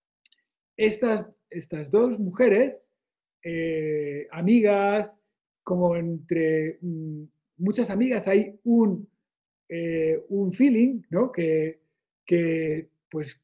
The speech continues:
ahora ya se puede confesar que tiene un poquito de sentido lésbico, ¿no? Max y Chloe. Este videojuego, además de contar una historia,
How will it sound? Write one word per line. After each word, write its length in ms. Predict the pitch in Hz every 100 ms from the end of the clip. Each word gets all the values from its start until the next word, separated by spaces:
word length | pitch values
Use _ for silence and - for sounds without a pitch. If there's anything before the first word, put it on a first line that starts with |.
| -
ahora 340 | - 160 196
ya 160 | 202 202
se 160 | - 170
puede 560 | 180 180 180 175 170 151 151 151 -
confesar 500 | 175 170 160 214 185
que 160 | 143
tiene 460 | 131 160 175 180 - -
un 180 | 294 277
poquito 340 | 175 175 190
de 180 | 143 131
sentido 340 | 127 123 160
lésbico, 640 | 180 214 185 196 202 226 - _ _ -
¿no? 220 | 208 254 _ _ _ _ _ _ _ _ _ _ -
Max 260 | 180 190
y 80 | 185
Chloe. 400 | 202 208 202 240 - _ _ _ _ _ _ _ _ _ _ _ _ _
Este 180 | 185 247
videojuego, 380 | 247 226 247 240
además 260 | 180 190
de 80 | 226
contar 300 | 226 190 202
una 80 | 196
historia, 540 | 175 233 226 220 -